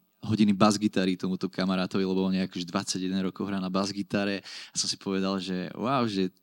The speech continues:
môžem sa niečo priučiť a možno aj niečo povedať. <laughs>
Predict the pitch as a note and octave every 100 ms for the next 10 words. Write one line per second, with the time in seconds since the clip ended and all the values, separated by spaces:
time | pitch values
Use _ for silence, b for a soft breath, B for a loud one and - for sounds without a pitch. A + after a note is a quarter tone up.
0 | - F2+ A2+ D3 C3 A#3 - - G#2+ A2
1 | - C#3 C3 - F#2+ G2 B2+ C3 A#2+ G2+
2 | G2 - G2+ F#2 G2+ -